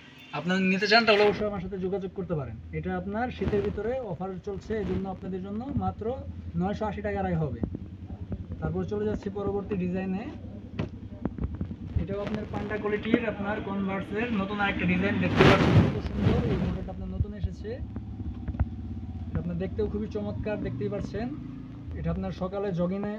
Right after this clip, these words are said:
এ, সকালে জগিং করার জন্য এই জুতাটা আপনার ব্যবহার করতে পারেন, রাফ ইউজ করার জন্য। দেখতে পাচ্ছেন কত সুন্দর ডিজাইন করা রয়েছে, নতুন ডিজাইনের, আকর্ষণীয়। এটা আপনার রাফ ইউজ করার জন্য খুবই ভালো। দেখতে পাচ্ছেন হাওয়াই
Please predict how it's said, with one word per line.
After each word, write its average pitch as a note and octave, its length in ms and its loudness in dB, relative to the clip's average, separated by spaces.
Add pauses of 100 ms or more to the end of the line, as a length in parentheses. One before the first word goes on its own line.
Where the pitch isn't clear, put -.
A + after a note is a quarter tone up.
(320)
এ, C#3+ 180 -2
সকালে F3+ 380 -2
জগিং E3+ 320 0
করার G3 260 0
জন্য G3 220 -2
এই G3+ 120 -2
জুতাটা F3+ 360 -2
আপনার F3+ 220 -2
ব্যবহার F3+ 240 0
করতে F3+ 220 -4
পারেন, F#3 200 0
রাফ D#3+ 240 0
ইউজ F3 220 -2
করার F3 220 -2
জন্য। F3+ 380 -2 (500)
দেখতে D#3+ 240 -2
পাচ্ছেন F#3 240 0
কত F#3+ 160 -6
সুন্দর G3 420 -2
ডিজাইন F3+ 340 2
করা F#3 160 0
রয়েছে, G3 400 -2
নতুন F#3+ 520 -2
ডিজাইনের, F3 540 -2
আকর্ষণীয়। F3 540 -4 (1000)
এটা D#3 120 -6
আপনার F3 400 -2 (200)
রাফ D#3+ 220 0
ইউজ G3 200 -2
করার G3 160 0
জন্য F#3 220 -2
খুবই F#3 140 0
ভালো। E3 340 0
দেখতে F3+ 300 -4
পাচ্ছেন F#3 320 -4
হাওয়াই E3 280 2